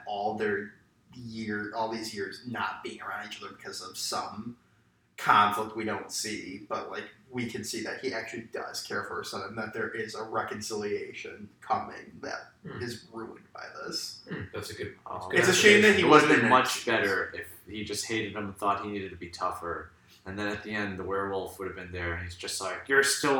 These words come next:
Speaker 3: a weakling," and would have been screaming at him, and then the werewolf would have killed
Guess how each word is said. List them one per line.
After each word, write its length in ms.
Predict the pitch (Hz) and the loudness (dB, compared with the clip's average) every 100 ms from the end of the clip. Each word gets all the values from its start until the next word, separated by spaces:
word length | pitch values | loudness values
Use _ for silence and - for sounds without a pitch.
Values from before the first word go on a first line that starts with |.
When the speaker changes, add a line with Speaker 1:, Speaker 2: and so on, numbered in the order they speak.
| 127 | 4
Speaker 3:
a 100 | 123 | 4
weakling," 640 | 127 120 123 117 107 95 - - - - | 2 2 2 2 0 -6 -14 -20 -20 -12
and 100 | 101 | -6
would 80 | 110 | -4
have 80 | |
been 100 | 104 104 | -2 0
screaming 560 | - - 117 113 113 | 0 2 2 2 0
at 160 | 110 107 | 2 2
him, 360 | 110 110 110 104 | 2 -2 -6 -8
and 100 | 104 | -8
then 100 | 107 | -6
the 60 | |
werewolf 420 | 98 107 107 110 101 | -2 0 0 -2 -6
would 120 | 90 | -8
have 120 | 87 | -8
killed 280 | - 104 | -4 -4